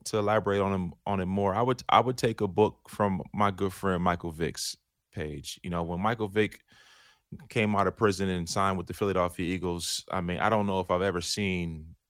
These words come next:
such a hostile reception for anybody, you know, once he came back. But he never shied away. He never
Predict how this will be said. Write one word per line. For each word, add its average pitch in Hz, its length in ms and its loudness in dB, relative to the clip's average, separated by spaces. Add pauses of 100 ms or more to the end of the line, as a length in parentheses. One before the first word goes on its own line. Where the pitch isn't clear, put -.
(180)
such - 400 -4
a 80 220 -4 (140)
hostile 87 760 -2 (480)
reception 90 460 -2
for - 160 -10
anybody, 76 640 -6 (260)
you 87 100 -10
know, 80 120 -6
once 90 240 -6
he 87 120 -10
came 78 280 -10
back. 78 320 -4
But 87 200 -2 (400)
he 113 120 -4
never 120 260 0
shied 117 280 4
away. 104 500 0
He 98 120 -8
never 107 520 0